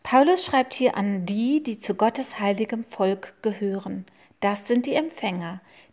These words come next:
die Heiligen in Jesus Christus. Heilig bedeutet ausgesondert, geweiht, rein, dargebracht für den Gottesdienst, Teilhabe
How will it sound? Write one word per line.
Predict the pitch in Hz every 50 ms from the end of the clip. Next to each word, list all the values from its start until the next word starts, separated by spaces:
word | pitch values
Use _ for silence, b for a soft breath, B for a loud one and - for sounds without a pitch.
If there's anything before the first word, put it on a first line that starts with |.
| -
die | 214 185
Heiligen | 185 - 202 180 180 185 190 208 214 208 - 233 240 254 277 277 - -
in | 226 233
Jesus | 214 190 185 180 180 - 214 - - -
Christus. | - 190 180 - - - 190 185 - - - - _ _ _ _ _ _ _ _ _ _ b b b b b b b b b b -
Heilig | 208 202 196 196 202 202 - - - - -
bedeutet | 220 190 208 202 190 190 196 208 190 - -
ausgesondert, | - 247 294 330 330 - - 277 226 - 185 185 185 180 190 185 - - - - _ _ -
geweiht, | 220 190 175 180 220 226 240 220 190 185 - - - _ _ _ _ _ -
rein, | 202 190 202 202 214 226 240 233 220 202 180 185 185 b b b b b -
dargebracht | - 220 247 285 320 320 - 226 - - - 190 190 - - -
für | - 214
den | 196 202 190
Gottesdienst, | 185 - 185 - - 262 - - - - 196 196 185 - - - - B B B B B B B B B B
Teilhabe | - - 254 277 302 339 349 311 269 233 196 180 175 185 180 185